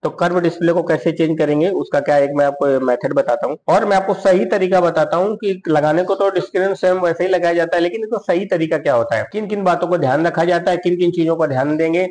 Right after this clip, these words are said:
जिससे आपका curve screen proper तरीके से काम करे। क्योंकि curve screen एक paper display होती है,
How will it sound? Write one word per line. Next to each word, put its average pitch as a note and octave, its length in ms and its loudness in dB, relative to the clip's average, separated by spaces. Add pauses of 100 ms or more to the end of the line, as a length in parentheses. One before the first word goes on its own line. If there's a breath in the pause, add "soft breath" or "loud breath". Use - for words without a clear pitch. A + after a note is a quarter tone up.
जिससे D#3+ 300 -2
आपका D#3+ 280 2
curve E3+ 300 -2
screen D#3+ 260 -4
proper D#3 320 -2
तरीके D#3 320 -4
से D3 140 -6
काम C3 240 -2
करे। D3 240 0
क्योंकि D#3 340 -2
curve F3+ 320 2
screen E3+ 320 0
एक E3+ 180 -2
paper D3+ 260 0
display B2+ 280 -2
होती C3+ 260 0
है, G3 120 -2